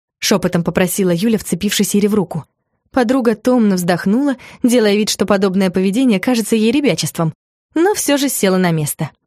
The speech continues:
Теперь уже скривился Витя. Но его остаться никто так и не попросил,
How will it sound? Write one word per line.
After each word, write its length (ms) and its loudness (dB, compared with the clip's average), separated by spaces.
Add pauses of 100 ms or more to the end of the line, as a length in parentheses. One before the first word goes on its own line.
Теперь 360 2
уже 120 2
скривился 600 0
Витя. 380 -2 (460)
Но 160 2
его 300 2
остаться 440 0
никто 300 0
так 180 -2
и 40 2
не 80 2
попросил, 540 -2